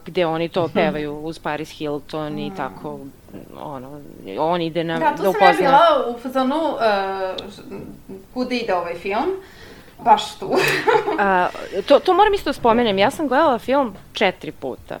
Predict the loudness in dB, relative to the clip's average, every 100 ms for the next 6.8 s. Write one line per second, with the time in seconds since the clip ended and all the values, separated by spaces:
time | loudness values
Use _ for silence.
0 | -14 -4 0 2 0 -6 -4 -6 -2 2
1 | 2 2 -2 -4 -4 -4 -6 -6 -2 -2
2 | -2 -10 -8 -8 -4 0 0 0 -4 -6
3 | -4 -6 -10 -12 -18 -18 -8 4 4 4
4 | 0 -2 -2 -2 0 0 -2 -4 -10 -6
5 | -4 -2 -2 0 0 -4 -10 -12 -6 -4
6 | -4 -4 -6 -4 -6 -4 -4